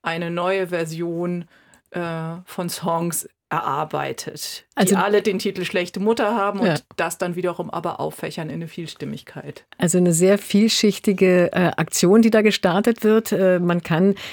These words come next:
Speaker 2: die Künstlerin, die Konstruktivistin Asja Lazis gut kennenlernen. Ähm, ab, ab dem elften, das ist ab Samstag.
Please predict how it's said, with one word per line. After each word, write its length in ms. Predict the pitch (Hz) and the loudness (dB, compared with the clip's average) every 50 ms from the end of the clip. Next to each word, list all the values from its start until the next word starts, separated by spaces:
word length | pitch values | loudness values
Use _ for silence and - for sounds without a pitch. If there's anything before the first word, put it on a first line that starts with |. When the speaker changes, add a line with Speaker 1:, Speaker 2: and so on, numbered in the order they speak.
| - _ - | -10 _ 0
Speaker 2:
die 120 | 190 170 | 0 2
Künstlerin, 680 | - - - 190 196 196 - - 214 185 196 202 196 196 | 0 2 2 2 2 2 2 0 2 4 6 6 6 6
die 220 | 185 - 185 170 - - | 4 2 0 -2 -2 0
Konstruktivistin 1000 | - 208 240 269 - - - 254 240 - - 240 233 240 220 - - 190 175 - | 2 2 2 2 0 0 0 0 2 2 4 4 4 4 4 2 2 0 0 2
Asja 320 | - 175 170 - - 180 | 0 0 0 2 2 2
Lazis 480 | 165 160 156 160 - - - 180 165 - | 2 2 0 -2 -2 0 0 0 0 -2
gut 260 | - - 190 160 - | -2 -2 -2 -2 -2
kennenlernen. 640 | - - 165 147 160 185 202 214 220 233 254 277 277 - - - - - - - - | -2 0 2 4 4 4 4 4 6 6 4 4 4 0 -6 -10 -8 -10 -8 -2 2
Ähm, 360 | 214 208 202 208 208 208 214 - - | 4 4 6 6 6 6 4 2 2
ab, 300 | - 196 214 - _ - - - - _ _ _ _ _ - | 2 2 0 0 _ -12 -14 -14 -18 _ _ _ _ _ -2
ab 180 | - 196 - - | -2 -2 0 -2
dem 120 | 190 190 | -2 0
elften, 540 | - 160 175 190 - - - - 285 285 262 | 2 0 0 0 -4 -6 -4 0 0 2 2
das 160 | 220 185 - | 0 0 -2
ist 260 | 185 180 - - - | -4 -6 -6 -8 -8
ab 160 | - 151 - | -8 -6 -2
Samstag. 500 | - 151 156 202 - - 269 311 320 - | -2 -2 -2 -2 0 0 -2 -2 -2 -6